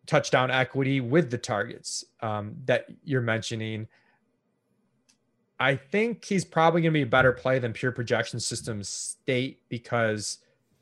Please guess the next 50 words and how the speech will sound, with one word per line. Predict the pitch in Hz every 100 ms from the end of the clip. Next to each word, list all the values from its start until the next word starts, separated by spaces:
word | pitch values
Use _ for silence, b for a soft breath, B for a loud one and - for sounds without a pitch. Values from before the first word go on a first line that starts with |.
| _ _ _ _ _ _ _ _ _
when | 135
you're | 135
doing | 127 135 175
these | 160 131
projections, | 127 135 139 123
you | 113
kinda | 127 170
have | 147 143
to | -
middle | 110 123 131
a | 117
little | 113 113
bit. | 113 113 113
Like, | 110
what | 110
if | 117
Jonathan | 147 151 160 180
Taylor's | 170 190 190 180 180
role | 190
comes | - 156 117
back | 107 95
somewhat? | - - - - 98 117
You |
know, | 107
they're | 101
using | 110 160 190 202
Jonathan | 202 190 190 190
Wilkins, | 196 190 110 98 -
and | 117 104 - b b b b _
even | 160 170
though | 170
they're | 160 151
not | 147
using | 147 131
the | 123
exact | 110 120 -
same | 117
way | 120 127
as | 107
Hines, | - 196 180 127 113
it | 117
still | - 160 135
affects | 123 - 127 -
his | 120
total | - 120 -
touches | - 160 - 139 120
and | 107
it | 110 147
kinda | 131 117
caps | - 131 117 - -